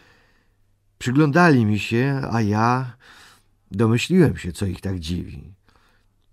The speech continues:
"Skąd to masz? Kto ci to dał? Dlaczegoś się tak wystroił?" "Siadajcie, panowie", powiedziałem, "teraz wy jesteście moimi gośćmi." Kiedyś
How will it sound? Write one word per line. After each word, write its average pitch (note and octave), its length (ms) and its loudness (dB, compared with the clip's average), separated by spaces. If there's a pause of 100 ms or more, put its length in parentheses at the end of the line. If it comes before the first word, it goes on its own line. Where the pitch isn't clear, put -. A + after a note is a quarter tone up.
(180)
"Skąd D3+ 320 -6
to A3 100 0
masz? G3+ 460 0
Kto - 240 -8
ci - 140 -12
to D#3 120 2
dał? D#3+ 400 6 (240)
Dlaczegoś E2 400 -10
się B2 120 -2
tak A#2 160 -4
wystroił?" E3+ 760 4 (1500)
"Siadajcie, D#3+ 640 0
panowie", G#2+ 400 2
powiedziałem, G#2 460 2 (400)
"teraz A#2+ 320 0
wy C#3 420 6
jesteście A2 640 0
moimi G#2 340 2
gośćmi." G#2+ 680 -2 (1040)
Kiedyś F#3+ 680 4